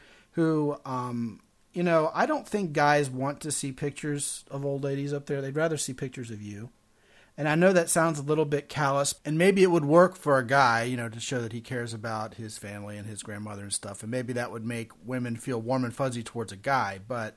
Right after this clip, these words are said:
ladies, again, and guys, this is your first impression to someone you want to meet for romantic purposes. So not only does she put a picture up there with her Abuelita holding her and stuff, but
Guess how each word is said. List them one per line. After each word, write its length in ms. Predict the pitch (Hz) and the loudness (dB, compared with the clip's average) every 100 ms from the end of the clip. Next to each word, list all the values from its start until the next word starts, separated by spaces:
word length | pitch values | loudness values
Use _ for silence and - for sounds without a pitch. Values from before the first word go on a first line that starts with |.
| - | -16
ladies, 560 | 139 151 175 190 180 170 | -6 2 4 4 2 0
again, 640 | 127 127 165 156 117 117 - | -6 -2 0 0 -2 -4 -2
and 260 | 185 285 180 | 2 4 4
guys, 360 | 110 92 - - - - - - | 2 -6 -12 -16 -20 -20 -20 -2
this 440 | 160 220 269 - - | 8 10 10 6 4
is 440 | 196 185 175 170 - | 8 8 8 4 -2
your 280 | 143 143 131 | -2 0 -2
first 600 | - 175 170 175 - - | 0 4 6 4 -2 -4
impression 840 | 151 147 - 143 135 - 90 - _ _ - | -4 -4 -2 -2 -2 -6 -10 -14 _ _ -10
to 120 | 127 | -4
someone 380 | - 156 156 143 | -2 0 2 2
you 140 | 170 | 4
want 180 | 185 180 | 4 2
to 100 | 156 | 0
meet 340 | 143 135 139 | 0 0 -4
for 200 | - 143 | -6 -6
romantic 760 | 123 123 120 123 131 147 147 131 | -4 -2 -2 -2 -2 -2 -4 -4
purposes. 720 | - 160 156 117 - - - - - - - - | 2 2 2 -6 -8 -10 -14 -14 -20 -20 -20 0
So 420 | - 175 160 151 - | 6 8 8 4 -2
not 320 | 147 175 214 | 4 8 8
only 180 | 220 190 | 8 6
does 140 | 165 | 2
she 100 | 165 | 0
put 220 | 156 175 | 0 2
a 40 | 151 | 2
picture 440 | 170 160 - 151 | 0 -2 0 0
up 100 | 143 | 0
there 160 | 147 139 | 0 0
with 140 | 143 | 0
her 80 | 139 | 0
Abuelita 520 | 139 135 135 127 127 | 0 0 0 -2 -4
holding 300 | 117 120 127 | -6 -6 -6
her 140 | 123 117 | -6 -6
and 100 | 117 | -6
stuff, 300 | - 113 - | -6 -8 -8
but 160 | 113 | -10